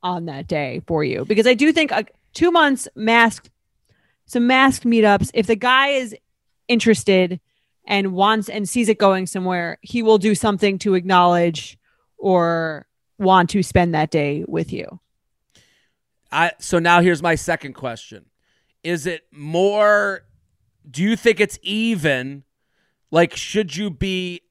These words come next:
Speaker 2: as encouraged by an acknowledgement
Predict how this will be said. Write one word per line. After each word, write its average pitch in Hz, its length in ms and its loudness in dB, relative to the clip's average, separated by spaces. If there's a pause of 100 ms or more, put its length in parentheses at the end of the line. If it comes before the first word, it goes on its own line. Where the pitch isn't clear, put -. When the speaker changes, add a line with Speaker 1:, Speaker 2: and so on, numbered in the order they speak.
(200)
Speaker 2:
as 190 580 2 (340)
encouraged 180 1200 -2
by 160 540 2
an 151 100 0
acknowledgement 208 920 0